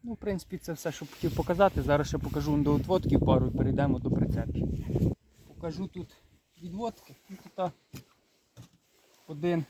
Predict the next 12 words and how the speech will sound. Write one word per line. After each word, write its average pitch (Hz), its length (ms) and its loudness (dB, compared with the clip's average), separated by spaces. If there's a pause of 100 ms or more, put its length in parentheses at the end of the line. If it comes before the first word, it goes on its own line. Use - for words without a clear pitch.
(340)
е, 131 180 -8
вроді 139 320 -8
би 131 140 -12
тут - 180 -18
не 135 120 -8
карніка 175 460 -6
вийшла, 143 360 -2
а 127 60 0
тут, 160 240 -12
а, 147 100 0
два 135 360 2
відводка 135 520 -4